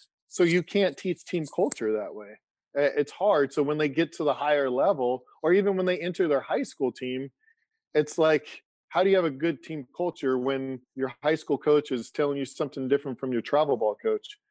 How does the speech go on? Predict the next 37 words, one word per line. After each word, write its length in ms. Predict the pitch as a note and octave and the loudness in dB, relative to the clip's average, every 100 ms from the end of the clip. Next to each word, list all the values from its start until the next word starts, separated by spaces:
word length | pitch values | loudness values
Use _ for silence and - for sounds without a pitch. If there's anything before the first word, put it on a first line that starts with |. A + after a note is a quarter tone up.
| _ - | _ -6
Your 100 | B2 | 2
high 140 | C#3 | 2
school 240 | D3+ - C3+ | 2 0 2
coach 260 | C#3+ C3+ | 2 2
is 60 | B2+ | -2
telling 260 | - C#3+ | 0 0
you, 120 | C3+ B2 | 2 2
"We're 220 | C3+ C3 | 4 4
here 180 | C#3+ C#3 | 4 2
together, 460 | C3 C3 C#3 C#3 | 2 2 4 4
we 120 | C3 | 2
go 120 | C3 B2 | 0 -2
to 60 | |
school 280 | A#2+ - C#3+ | -4 0 2
together, 340 | C3+ C#3 C#3 C3+ | 4 4 4 2
we 120 | B2 | 2
live 220 | C3 C3+ | 0 0
together, 340 | C3 C#3 C#3 | -2 0 0
we 100 | C3 | -2
shop 320 | A#2+ - C3+ - | -6 -6 -6 -6
together." 440 | B2 B2 A#2+ A#2+ _ _ _ - | -6 -4 -2 -6 _ _ _ -6
Your 100 | B2+ | -4
travel 340 | - D#3+ D#3+ | 2 2 2
team 220 | - C3+ | -2 -8
coach 280 | A#2+ C3 B2+ | -2 -2 0
is 120 | B2 | 0
like, 180 | B2+ B2+ - | 0 0 -2
"I'm 120 | D#3+ | -4
gonna 160 | A3+ D3+ | -2 -4
take 280 | - E3 - | -2 -4 0
you 120 | C#3+ | 2
all 120 | D#3+ | 2
the 60 | D#3 | 4
way 120 | D3+ | 4
to 60 | |
Oklahoma, 760 | C#3 C#3+ D3+ C#3 E3 E3 C3 A#2+ - | 4 2 0 -8 -6 -2 -2 -2 -2
to, 240 | B2+ A#2+ | -2 -2